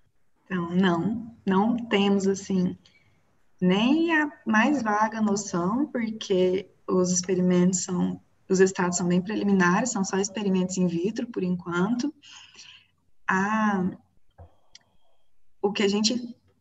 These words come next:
vai tentar fazer é formular esses fungos, ou o professor Paulo tinha sugerido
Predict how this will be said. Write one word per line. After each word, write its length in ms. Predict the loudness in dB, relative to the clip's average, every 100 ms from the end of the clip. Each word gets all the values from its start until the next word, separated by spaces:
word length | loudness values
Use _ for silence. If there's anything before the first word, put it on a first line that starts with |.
| _
vai 140 | 2 2
tentar 300 | 2 0 -2
fazer 640 | -4 -4 2 4 4 2
é 100 | -4
formular 840 | -4 -2 0 0 2 4 4 2 0
esses 380 | -2 -4 -4 -4
fungos, 800 | -2 0 0 0 -2 -2 -4 -4 -2
ou 500 | 0 2 0 -2 -6
o 60 |
professor 440 | -6 -2 -2 -2 -6
Paulo 320 | -2 0 0
tinha 160 | -2
sugerido 640 | -6 -2 0 0 0 -2